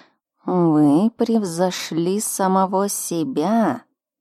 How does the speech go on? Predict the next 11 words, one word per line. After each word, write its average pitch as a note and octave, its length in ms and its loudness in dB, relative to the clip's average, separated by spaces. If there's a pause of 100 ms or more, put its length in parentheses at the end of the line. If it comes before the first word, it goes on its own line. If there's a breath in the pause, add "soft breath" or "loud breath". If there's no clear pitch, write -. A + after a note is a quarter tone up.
(140)
ваше D#3 760 0
высочество. C#3+ 1400 -4 (640)
Ваш A3 460 4
отец A#3 760 0
щедро A#3 600 0
вознаградит A3 880 0
вас». C#3+ 560 -2 (1040)
«Сомневаюсь». E3+ 1120 0 (540)
Серин C4+ 440 6
уклончиво D#3 560 0
хмыкнул. D3 720 -4